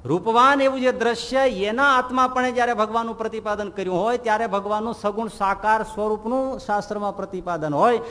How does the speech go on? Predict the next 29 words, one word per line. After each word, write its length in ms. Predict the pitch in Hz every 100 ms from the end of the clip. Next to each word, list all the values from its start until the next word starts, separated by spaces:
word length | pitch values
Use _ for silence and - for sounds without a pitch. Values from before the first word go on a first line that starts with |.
| - -
અને 140 | 214
આત્માના 1120 | 220 - 180 214 233 240 247 247 226 233 294
દ્રષ્ટા 460 | 254 233 - - 220
તરીકે 680 | 220 214 202 175 196 208 202 - -
જ્યારે 440 | 120 175 190 247 262
ભગવાનનું 560 | 202 208 208 202 196
સ્વરૂપનું 520 | 185 190 190 185 185
વર્ણન 280 | 170 175 170
કર્યું 340 | 160 165 151 143
હોય, 200 | 226 240
ત્યારે 440 | 233 180 175 202
ભગવાનને 560 | 170 160 160 156 175 190
નિર્ગુણ 460 | 139 143 147 185
નિરાકાર 640 | 160 127 135 135 160 190 156
રૂપે 280 | 147 214
પ્રતિપાદન 640 | 214 156 151 151 147 135 139
કર્યા 260 | - 127 120
હોય 260 | 107 139
છે. 520 | 127 196 214 - -
બાકી 800 | 127 147 220 262 - 208 196 190 - - -
આ 220 | 196 262
જે 200 | 254 254
નિર્ગુણ 420 | 233 233 214 220
કહ્યા 280 | 220 190 190
તે 320 | 190 226 233
અને 400 | 226 - 214 254
સગુણ 400 | - 226 208 214
કહ્યા 320 | - 180 180
તે, 460 | 180 190 190 185